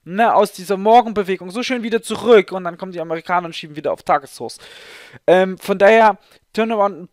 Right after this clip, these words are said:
bisschen im Kopf behalten, aber trotzdem, ich sag mal, wenn er einen Rücksetzer liefert und ihr seht, der flacht ab, beispielsweise der erreicht sechs siebzig, früh gleich, und der kommt dann über den Mittag zurück und ihr seht aber, ne, so richtig Wumms ist da nicht dahinter.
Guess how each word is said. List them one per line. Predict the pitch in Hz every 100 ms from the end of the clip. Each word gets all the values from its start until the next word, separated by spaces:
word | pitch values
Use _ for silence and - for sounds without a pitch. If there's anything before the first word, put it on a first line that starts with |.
| -
bisschen | 254 240 - 226
im | - 185 190
Kopf | - 214 -
behalten, | 185 202 220 214
aber | 113 165 196
trotzdem, | - - 214 202 - 214 208 202 190 135 _ _ _ _ 143
ich | 175
sag | 196
mal, | 185 190 175
wenn | 202 214
er | 220 214 202
einen | 165 180
Rücksetzer | 190 202 196 - 196
liefert | 175 196 - 139 - - _ _ _ -
und | 165
ihr | 165
seht, | 156 196 196
der | 190
flacht | - 185 185 -
ab, | 143 127 _
beispielsweise | 160 185 202 175 196 175
der | 185
erreicht | 160 175 208 -
sechs | 202 -
siebzig, | 202 - - 123 - - -
früh | 143 170 202
gleich, | 143 87 - - _ - - - - -
und | 165 180
der | 180
kommt | 175 220
dann | 214
über | 208 208
den | 202
Mittag | 233 220 -
zurück | - 202 247 233 175
und | 170
ihr | 165
seht | 202 226
aber, | 190 175 -
ne, | 90 165 196 202
so | 175
richtig | 185 214 - 165 170
Wumms | 226 226 190 151
ist | - 190
da |
nicht | 190 180
dahinter. | 226 247 311 320 - 147